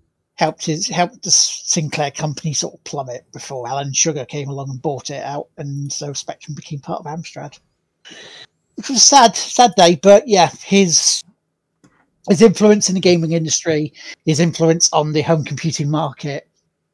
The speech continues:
cannot be underestimated. And so it is with a sad, sad, sad sigh, but I raise my cup and a cheers to Sir Clive Sinclair.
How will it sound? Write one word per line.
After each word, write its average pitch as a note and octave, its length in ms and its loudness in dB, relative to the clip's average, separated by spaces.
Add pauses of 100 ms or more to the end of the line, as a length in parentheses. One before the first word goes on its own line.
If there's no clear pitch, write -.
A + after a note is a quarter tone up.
(340)
cannot F#3 320 -2
be E3 120 -2
underestimated. C#3+ 960 -4
And C#3 180 -6
so C3+ 480 -6 (520)
it F#3 100 2
is A3 180 4
with A3+ 100 4
a G#3 60 6
sad, C4+ 300 6 (240)
sad, A#3+ 540 0 (1120)
sad - 300 0
sigh, F#3 460 6 (1080)
but F3+ 160 2
I E3+ 40 6
raise F#3 380 2
my G3 140 2
cup - 400 -6 (840)
and C#3+ 120 -6
a - 40 -6
cheers D#3 500 0
to C#3+ 80 -10
Sir D3 180 -8
Clive C#3+ 320 -12
Sinclair. C3+ 460 -10